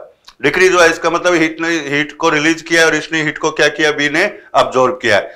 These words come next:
और अपन जानते हैं क्यू क्यू की वैल्यू जो होती है वो होती है एम एस डेल्टा थीटा,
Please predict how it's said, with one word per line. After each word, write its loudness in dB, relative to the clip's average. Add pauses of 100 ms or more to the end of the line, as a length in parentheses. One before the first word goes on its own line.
(120)
और 4
अपन 4
जानते 4
हैं -2
क्यू -4
क्यू -2
की 0
वैल्यू 2
जो 0
होती -2
है 0
वो -2
होती -2
है 4 (180)
एम 2 (120)
एस 0
डेल्टा 2
थीटा, 0